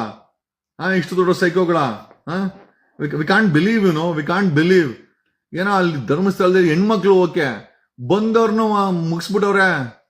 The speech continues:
ಆ? ಏನ್ ಪ್ರೊಫೆಷನಲ್ ಕಿಲ್ಲರ್ಸ್ ಅವರು? ಅಂದ್ರೆ mostly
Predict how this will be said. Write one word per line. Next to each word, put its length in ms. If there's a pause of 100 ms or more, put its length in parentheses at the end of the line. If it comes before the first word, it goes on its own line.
ಆ? 200 (600)
ಏನ್ 200
ಪ್ರೊಫೆಷನಲ್ 560
ಕಿಲ್ಲರ್ಸ್ 400
ಅವರು? 680
ಅಂದ್ರೆ 220
mostly 460